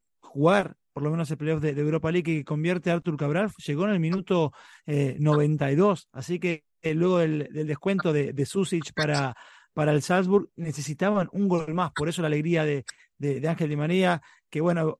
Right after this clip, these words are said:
obviamente se ha despedido ya de, de la Champions League, pero por lo menos va a tener la, la oportunidad todavía de que le quede algo más de, de carretel en, en Europa. Ayer con el, con el gol olímpico, yo creo que, a ver, no lo buscó porque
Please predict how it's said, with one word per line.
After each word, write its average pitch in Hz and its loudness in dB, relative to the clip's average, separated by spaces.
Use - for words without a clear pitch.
obviamente 160 -2
se 160 -6
ha 151 -4
despedido 151 -2
ya 143 -2
de, 135 -4
de 135 -6
la 139 2
Champions 156 0
League, 165 2
pero 160 2
por 151 0
lo 151 2
menos 160 2
va 156 4
a 156 0
tener 156 -2
la, 147 -2
la 147 -6
oportunidad 151 0
todavía 156 0
de 151 0
que 143 -2
le 143 0
quede 180 6
algo 170 4
más 165 2
de, 151 0
de 147 -4
carretel 156 0
en, 156 -2
en 151 -2
Europa. 190 4
Ayer 175 -2
con 165 0
el, 147 -2
con 160 -2
el 151 0
gol 175 2
olímpico, 208 0
yo 196 -2
creo 196 2
que, 170 -2
a 165 -4
ver, 180 0
no 185 4
lo 220 2
buscó 180 -2
porque 175 -6